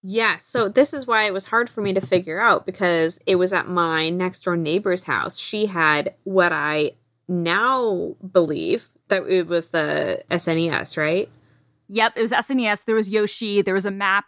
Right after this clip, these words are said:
Speaker 2: that you would go to the different, you know, little islands.
Speaker 1: Yes,
Speaker 2: Yep.
Speaker 1: yes. There was definitely a map. And the reason, the only reason I could actually pick it out was 'cause I remember playing Dixie Kong's Double Trouble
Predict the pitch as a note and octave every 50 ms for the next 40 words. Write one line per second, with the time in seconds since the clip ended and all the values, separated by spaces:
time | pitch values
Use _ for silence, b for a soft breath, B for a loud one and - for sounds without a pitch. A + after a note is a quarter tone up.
0 | - G3 D#3+ C3 G3 G3 F#3+ E3 G3+ F#3+ F3 D#3+ F#3+ F#3+ E3+ F#3 - - F#3+ F#3
1 | F3+ D#3 - _ - F3+ F3 D#3+ D#3+ E3 - - F#3 F#3 - - F3 F3+ F3+ F3
2 | F3 E3+ D3+ C#3 B2+ A#2+ - - - - - - - _ _ _ _ - D#3+ D#3+
3 | E3 D3 - - - - - - - - _ _ _ - E3 D#3 D#3+ D#3+ - -
4 | D#3 - - E3+ E3+ E3+ D#3+ C#3+ A#2+ A2+ - - - E3+ E3 - - - - F#3
5 | E3+ F#3+ F3+ F3 F#3+ A3+ C4 C4 A#3 - F#3+ F#3 F3+ G3 A3+ B3+ B3 A#3 A3+ A#3
6 | A3+ G#3 F3+ C#3 D3 F#3 F#3 - - - F3 F#3 - - E3+ E3+ - - G3 F#3
7 | F3 E3+ E3+ E3 D#3 - - E3 - - E3+ E3 D#3+ D#3 D#3 D#3+ D#3+ D#3+ E3 D#3+
8 | D3+ - F3+ E3 D#3+ D#3+ D#3+ D3+ E3 D#3 - - - E3 - - D#3 D3+ D3+ D3+
9 | D3+ D3 - - D3 C#3+ C#3+ C#3+ D3+ - - D#3 D3+ C#3+ D3 C3 A#2+ F#2 - b